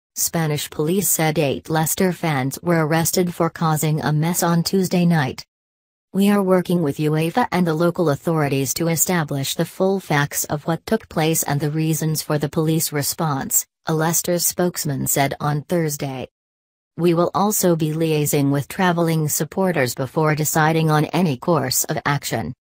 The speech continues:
Fans claimed police used tear gas and rubber bullets against them as tensions boiled over in Spain and accused the authorities of being overzealous.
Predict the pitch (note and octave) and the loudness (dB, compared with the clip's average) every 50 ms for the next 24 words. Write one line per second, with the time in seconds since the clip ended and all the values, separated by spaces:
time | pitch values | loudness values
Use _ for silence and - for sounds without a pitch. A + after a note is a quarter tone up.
0 | _ _ _ _ - - F3 D#3+ D#3 D#3 D3+ - - - - A#3+ A#3 A#3 A#3 A#3 | _ _ _ _ -6 -2 0 0 0 0 -2 -4 -6 -2 2 4 4 6 6 4
1 | A3+ - - F3+ D#3+ E3+ F3+ F#3 - - E3 D#3+ E3 E3+ - - F#3+ F#3 E3+ D#3 | 2 0 -2 -2 0 0 0 0 0 0 2 2 2 2 2 0 0 0 0 0
2 | D3 D3 D#3 D#3 E3 F3+ - - - - C#3+ C3+ C#3 C#3+ D3 D#3 F3 F3 E3 D3 | 0 0 0 0 0 0 0 0 0 0 0 0 2 0 0 2 2 2 2 2
3 | E3+ F3 E3+ D#3 C3 B2+ - - D#3+ D3 F3 E3 E3 E3+ - - - D#3 D#3+ D#3+ | 2 2 2 2 0 0 -2 -2 -2 -2 0 0 0 -2 -2 -2 -2 0 0 0
4 | E3+ E3 D3+ - - F3 E3+ E3+ - - D#3 D3 D3 D3 C#3+ C#3+ D3 D3 E3+ F3 | 0 0 -2 -2 0 0 0 0 0 0 0 0 0 0 -2 -2 -2 0 2 2
5 | F3+ F#3+ G#3 G#3+ G#3+ G#3 F3+ F3 E3+ D#3+ E3 D#3+ D3 C#3+ C#3 - - - - E3 | 4 4 4 2 2 2 0 0 0 0 0 0 0 0 0 -2 -2 -2 0 0
6 | E3 E3 E3 - D3+ D3 D#3 D3 - - F#3 F3+ F3+ F3 E3+ - - E3+ D#3+ D#3 | 0 0 0 0 0 -2 -2 -4 0 2 4 4 4 2 0 -2 -2 -2 -2 0
7 | - D#3+ D3 C#3 C3 A#2+ B2+ B2 B2+ B2 - - C#3 C3+ - C4+ B3+ A#3+ A3 - | -2 -2 0 0 0 0 -2 -2 -2 -2 -4 -4 -6 -4 -2 2 4 4 4 4
8 | - E3+ F3+ E3+ F3 E3+ E3 E3+ E3+ D#3 D3 C3 C#3+ - - - - - | 2 0 0 2 0 0 0 0 0 0 -2 -4 -6 -4 -4 -4 -4 -6